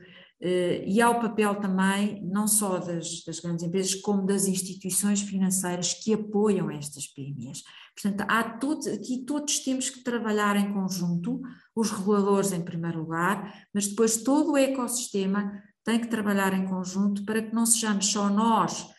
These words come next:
digamos, <laughs> a fazer a transição, uma grande empresa, e deixemos todos aqueles que vivem à nossa volta, dependem até de nós,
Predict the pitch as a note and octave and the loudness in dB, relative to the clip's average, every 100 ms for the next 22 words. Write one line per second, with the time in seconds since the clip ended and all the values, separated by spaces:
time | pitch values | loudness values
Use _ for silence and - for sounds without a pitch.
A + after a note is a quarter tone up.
0 | _ _ - F#3+ G3+ F#3+ G3 - - - | _ _ -6 0 2 0 -2 -6 -8 -6
1 | A#3 - - - - G#3 - G#3+ A3 A3 | -4 -4 -8 -16 -10 -6 2 2 6 6
2 | G#3+ G#3+ G#3 F#3+ F#3+ - G3 G#3+ B3 - | 6 4 2 2 2 2 4 2 2 -2
3 | F#3+ F#3+ G3 G3 G3 G3 G3+ G3+ G#3+ B3+ | -4 -2 -2 0 0 0 2 4 4 2
4 | B3 A#3+ B3 B3 - B3+ B3 A3+ - C#4 | 0 0 2 4 4 2 0 -2 -4 -4
5 | C#4+ C#4 C#4 C4 A#3+ - - - G3 F3+ | 0 -2 -2 0 2 0 -4 -4 -6 0
6 | G#3 C#4 D#4 D#4 G3+ A#3+ - - _ _ | 4 6 6 4 0 -2 -10 -20 _ _
7 | A3 A3+ A#3 - A3+ A3 G3+ G3+ E3+ G3+ | -4 0 2 2 0 0 0 0 -4 -4
8 | - B3+ C4+ E4+ D#4 C4+ A#3 A#3 G3+ F3+ | 0 2 4 4 2 2 2 2 0 0
9 | F3+ G3 A3+ - | -2 -2 -2 -6